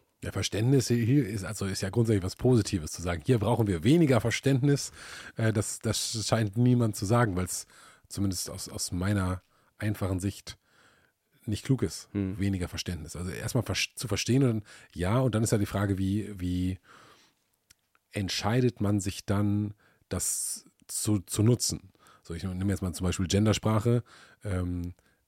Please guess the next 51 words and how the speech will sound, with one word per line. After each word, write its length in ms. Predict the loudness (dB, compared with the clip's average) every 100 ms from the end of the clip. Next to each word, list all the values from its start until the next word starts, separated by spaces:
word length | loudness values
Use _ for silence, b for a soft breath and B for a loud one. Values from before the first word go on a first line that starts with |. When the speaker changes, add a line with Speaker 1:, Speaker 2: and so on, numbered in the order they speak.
| _ _ _ _ _ _ _
Speaker 1:
nur 340 | 4 4 6
weil 140 | 4
man 220 | 4 2 2
nicht 480 | 0 -2 -12 -16 -16
gendert, 720 | -2 4 6 6 4 0 -4
heißt 260 | 0 0 0
ja 80 | 0
nicht, 220 | 0 -2
dass 160 | -6 -4
man 120 | -4
Bedürfnisse 600 | -2 0 2 0 -4 -4
anderer 240 | -4 -2
Menschen 480 | 0 0 2 2 0 0
nicht 240 | 0 0
versteht. 460 | -4 0 0 0 0
Speaker 2:
Hm. 220 | -2 0 -2
Speaker 1:
Und 180 | -4
andersrum, 640 | 0 2 2 4 4 4 B B 0
nur 220 | 2 4
weil 120 | 4
man 200 | 2 2
gendert, 440 | 4 6 6 4 0
ist 160 | -4
man 120 | -2
ja 60 | 0
nicht 160 | 0 -2
ein 80 |
besserer 300 | -2 -2 -2 0
Mensch, 240 | 0 0
der 320 | 0 -2 -2
empathischer 600 | -4 0 4 4 2 -4
ist. 220 | -8 -12 -12
Das 100 | -8
ist 60 |
ja 60 | -4
Quatsch. 400 | -2 -4 -6 -10 b b b b b -8
Sehe 220 | -2 -2
ich 100 | 0
zumindest 300 | -2 -2 -4
so. 120 | -8
Siehst 220 | -8 -6
du 40 | -2
es 60 |
anders? 400 | 0 0 -4 -10 -4
Speaker 2:
Ich 100 | 2
sehe 80 | 2
es 100 | 4
eins 180 | 2 2
zu 80 |
eins 180 | 0 -2
so. 160 | -4